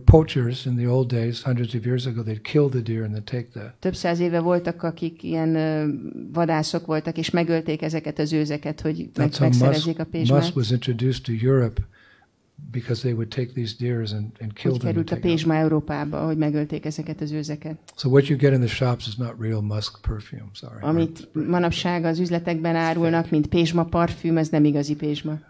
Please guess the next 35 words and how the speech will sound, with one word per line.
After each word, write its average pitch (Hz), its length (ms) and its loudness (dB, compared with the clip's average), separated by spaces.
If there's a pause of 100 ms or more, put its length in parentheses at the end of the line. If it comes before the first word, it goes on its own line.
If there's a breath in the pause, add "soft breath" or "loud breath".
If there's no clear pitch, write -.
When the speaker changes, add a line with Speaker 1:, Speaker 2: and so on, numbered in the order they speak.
Speaker 1:
But, 120 320 0
um, 117 380 0 (720 soft breath)
one 139 140 8
sadhu 143 460 6
I 123 60 6
met, 120 280 0
he 117 220 -2
had 135 160 4
some 135 240 2
of 123 60 2
those 123 220 0
granules 131 440 2
he'd 123 160 -4
taken 131 300 2
out 127 180 2
with 123 120 -8
a 120 40 -2
silver 123 380 -2
spoon, 139 340 0 (720 loud breath)
and 123 80 -2
he 120 40 2
gave 123 200 2
me 127 80 4
some 131 240 0
of 123 60 2
those 113 180 -2
granules. 131 580 0 (920 soft breath)
I 123 80 -4
can 123 140 -2
smell 135 380 2
them 127 160 2
through 117 180 -4
the 113 80 -2
metal 113 380 -4
here. 110 320 -8